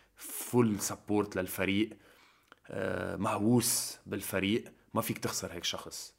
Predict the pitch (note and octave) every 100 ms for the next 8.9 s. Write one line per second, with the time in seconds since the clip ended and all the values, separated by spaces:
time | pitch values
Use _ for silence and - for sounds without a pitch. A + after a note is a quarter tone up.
0 | _ - A2 G2 - G2+ - F#2+ F#2+ G2
1 | G2 G2+ G2 A#2 F#2+ G#2 - - G#2 -
2 | G2+ - - _ _ _ _ _ - G#2+
3 | A2 G#2+ A2 G#2 F#2 - - - E2+ -
4 | B2 C#3 A#2+ B2 A2+ G2 F2+ - - -
5 | - A2 G2+ F2 - - G2 A2+ A2+ D#3+
6 | D3+ C3 D#3+ C#3 - - G2+ F#2+ A#2+ A#2
7 | F2 G2+ - C#3 A2+ A2 - C3+ B2 G2
8 | A2 E2 E2+ - G#2+ A#2 - G2+ F#2